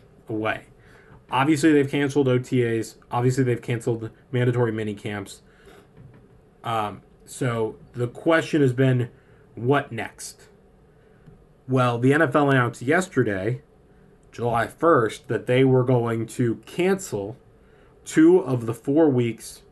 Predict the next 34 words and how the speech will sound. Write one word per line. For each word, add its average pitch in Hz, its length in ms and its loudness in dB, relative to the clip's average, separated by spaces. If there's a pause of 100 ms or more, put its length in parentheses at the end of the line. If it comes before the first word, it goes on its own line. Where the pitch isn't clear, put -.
(420)
of 117 180 -6
the 113 60 -6
preseason. 127 720 -2 (1080)
So 127 300 0
normally 147 480 4
there's 127 200 4
a 107 60 -8
four-week 147 580 4 (180)
preseason. 120 640 -2
Now 123 200 2
they're 131 120 4
gonna 120 120 0
cancel 113 420 -4
two 131 340 2
of 113 100 0
those 101 240 -4
weeks. - 460 -14 (1200)
Now, 131 160 4
again, 123 360 0
I 127 200 0
think 127 220 0
this 117 200 -6
will 113 80 -6
all 131 220 2
get 120 160 -2
pushed - 280 -6
back, 107 360 -4 (600)
but 131 160 0
for 135 80 2
now 143 200 4
they 160 100 2
haven't. 113 480 -2 (600)
So 110 640 -2 (300)
w-, 113 320 -12